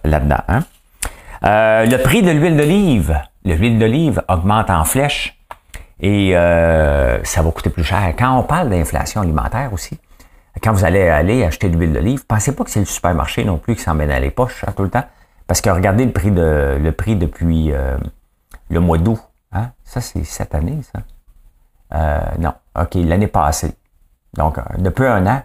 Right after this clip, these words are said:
le prix a doublé de l'huile. C'est qu'il y a eu une grande sécheresse en Espagne, premier pays producteur d'huile d'olive, et il y a eu une grande, grande sécheresse. C'est tellement en demande,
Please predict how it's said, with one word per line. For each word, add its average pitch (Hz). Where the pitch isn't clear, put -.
le 90
prix 98
a 87
doublé 92
de 78
l'huile. 80
C'est -
qu'il 110
y -
a 113
eu -
une 113
grande 107
sécheresse 101
en 76
Espagne, 87
premier 90
pays 87
producteur 87
d'huile 80
d'olive, 98
et -
il 92
y 90
a -
eu 87
une 107
grande, 101
grande 95
sécheresse. 107
C'est -
tellement 120
en 87
demande, 95